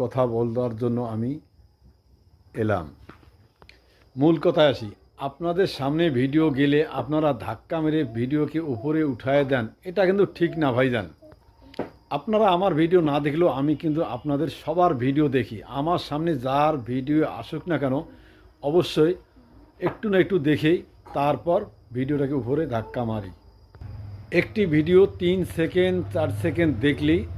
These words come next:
তার একটি ভিউ হয়। ভিডিওটা যেন সামনে এলো, তার একটা ভিউ থেকে তাকে কেন বঞ্চিত করব? প্রিয় ভাইয়েরা, আপনি আমার ভিডিও দেখবেন, আমি আপনার ভিডিও দেখব।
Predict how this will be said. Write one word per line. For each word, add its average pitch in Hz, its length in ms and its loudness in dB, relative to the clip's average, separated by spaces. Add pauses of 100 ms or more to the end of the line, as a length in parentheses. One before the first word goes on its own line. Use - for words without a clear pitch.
(120)
তার 127 160 2 (100)
একটি - 220 -4 (160)
ভিউ 127 200 2 (120)
হয়। 95 240 -4 (600)
ভিডিওটা 175 360 6 (140)
যেন 160 160 0 (360)
সামনে 160 340 -2 (140)
এলো, 156 200 4 (800)
তার 147 220 2 (240)
একটা - 340 -2 (160)
ভিউ 135 160 4 (140)
থেকে 165 180 0 (120)
তাকে 151 200 -6 (160)
কেন 156 160 0 (160)
বঞ্চিত 143 380 0 (140)
করব? 120 200 0 (960)
প্রিয় 170 220 4 (100)
ভাইয়েরা, 127 380 4 (520)
আপনি 208 300 -6 (160)
আমার 180 200 2 (120)
ভিডিও 165 300 4
দেখবেন, 165 300 2 (140)
আমি 151 160 0 (160)
আপনার 143 280 0 (120)
ভিডিও 131 240 0 (120)
দেখব। 107 240 -2